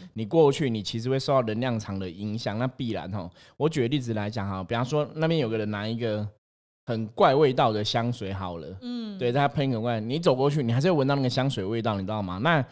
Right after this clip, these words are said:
Speaker 1: 如果你闻了你是不舒服的，你可能就会呕吐啊或者什么的，就会有反应，所以这个就是一个能量的冲突跟影响。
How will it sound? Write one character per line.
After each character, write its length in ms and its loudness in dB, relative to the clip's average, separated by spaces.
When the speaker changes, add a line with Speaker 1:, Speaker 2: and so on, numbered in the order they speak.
Speaker 1:
如 100 4
果 80 8
你 60 4
闻 160 2
了 80 2
你 80 0
是 80 -6
不 160 -4
舒 240 -2
服 140 -2
的， 40 2
你 80 0
可 60 -4
能 100 0
就 60 0
会 140 4
呕 220 -4
吐 200 -4
啊 140 0
或 120 2
者 60 0
什 80 -6
么 120 -6
的， 120 -4
就 160 0
会 240 2
有 120 2
反 300 -2
应， 100 2
所 140 2
以 40 8
这 100 2
个 40 2
就 80 4
是 80 0
一 40 0
个 120 4
能 240 2
量 220 2
的 240 -2
冲 300 2
突 160 2
跟 180 0
影 240 0
响。 260 -4